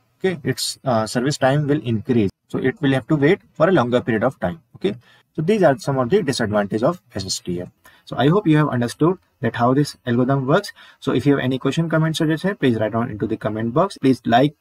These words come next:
this video and share this video also among your friends. And please subscribe the channel and press the bell icon for further notification of the videos. So see you in the next video with the next algorithm and the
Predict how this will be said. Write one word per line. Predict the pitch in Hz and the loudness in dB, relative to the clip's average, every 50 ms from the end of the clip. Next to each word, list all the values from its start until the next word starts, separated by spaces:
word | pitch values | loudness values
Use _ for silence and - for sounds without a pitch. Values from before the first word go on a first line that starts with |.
| _ | _
this | 143 135 151 147 - - | 0 0 0 0 0 0
video | 151 151 143 147 156 165 175 | 0 2 4 4 4 4 4
and | 165 160 | 2 0
share | 143 - - 127 135 143 | -2 -2 0 2 2 2
this | 139 131 156 143 - | 2 0 -2 -4 -2
video | - 120 110 123 143 - | -2 -2 0 0 0 0
also | - 120 117 117 - - 165 | 0 -2 -4 -2 -2 -2 -2
among | 143 110 107 104 | 0 0 -2 -4
your | 98 98 | -4 -6
friends. | 92 - - - 135 170 208 190 - - - - - - - - | -8 -6 -4 0 0 0 0 -2 -6 -12 -20 -20 -20 -18 -10 -4
And | 120 120 120 117 | -2 -2 -2 0
please | - 131 117 - | 0 0 0 0
subscribe | 131 - - 165 175 | -2 0 0 2 2
the | 190 196 | 2 0
channel | - 190 185 185 190 | 0 0 0 0 0
and | 180 160 | 0 0
press | 147 127 117 110 | 0 0 0 0
the | - 120 | -2 0
bell | 131 160 175 175 | 0 2 2 2
icon | 170 165 - 175 185 | 2 0 0 -2 -4
for | 180 165 | -4 -6
further | 151 - - 113 127 131 | -8 -4 -4 -2 0 0
notification | 127 127 - 120 131 127 135 127 143 143 | -2 -2 -4 -6 -4 -2 -2 0 0 0
of | 135 113 - | -2 0 0
the | 156 143 | 0 0
videos. | 127 104 95 - 98 95 95 92 - _ _ _ _ _ _ _ | 0 0 -2 -2 -4 -4 -6 -8 -12 _ _ _ _ _ _ _
So | - 127 | -4 -2
see | - 165 | 2 2
you | 170 | 2
in | 170 | 2
the | 175 180 | 2 2
next | 165 170 165 - | 2 2 0 2
video | - 185 170 185 190 196 208 214 _ _ _ _ _ _ - | 0 0 2 2 2 2 0 -2 _ _ _ _ _ _ 0
with | - 131 131 - _ _ _ _ _ | 2 2 2 2 _ _ _ _ _
the | - 117 139 135 135 127 | -2 2 2 4 4 4
next | 123 143 175 160 - - - | 2 2 0 0 -2 -6 -4
algorithm | 113 117 113 120 135 135 170 202 208 - - | -2 0 2 2 2 2 2 0 -2 -4 -4
and | 127 117 113 107 | -2 -2 0 2
the | 117 117 120 123 | 2 2 0 0